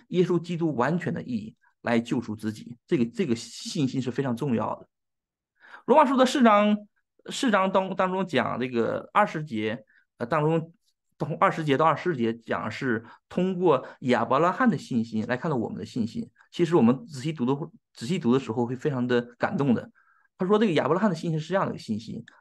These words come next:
他说亚伯拉罕是，是仰望神的应许，说并总没有因不信心里产生疑惑。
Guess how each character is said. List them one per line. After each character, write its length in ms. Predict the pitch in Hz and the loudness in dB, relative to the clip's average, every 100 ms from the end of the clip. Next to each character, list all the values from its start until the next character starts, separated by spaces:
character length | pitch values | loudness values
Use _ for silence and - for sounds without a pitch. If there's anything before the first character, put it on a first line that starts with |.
| - | -6
他 80 | 165 | 2
说 140 | 190 185 - | 2 2 0
亚 100 | 170 | 4
伯 80 | 208 | 6
拉 40 | |
罕 20 | |
是， 160 | 208 202 - | 4 0 -4
是 180 | 208 202 - | -4 -4 -6
仰 400 | 185 196 160 196 | 0 2 4 4
望 240 | 262 185 | 4 4
神 180 | - 127 | 2 0
的 80 | 165 | 0
应 240 | 185 131 | 0 -2
许， 240 | - - - _ _ _ _ _ _ | -4 -12 -20 _ _ _ _ _ _
说 400 | - 156 156 - - | 2 2 2 -4 4
并 460 | 247 185 - 156 | 6 6 2 -4
总 320 | - 139 123 | 2 4 6
没 220 | 123 160 214 | 4 4 2
有 160 | 131 | 0
因 200 | 151 165 | -2 -4
不 240 | 170 131 135 | -6 -6 -6
信 280 | - 175 123 | -2 -2 -2
心 300 | - 185 175 | -4 -2 0
里 100 | 110 | -2
产 220 | - - | -4 -6
生 100 | 120 | -4
疑 140 | 104 | -2
惑。 300 | 113 - - | -4 -6 -10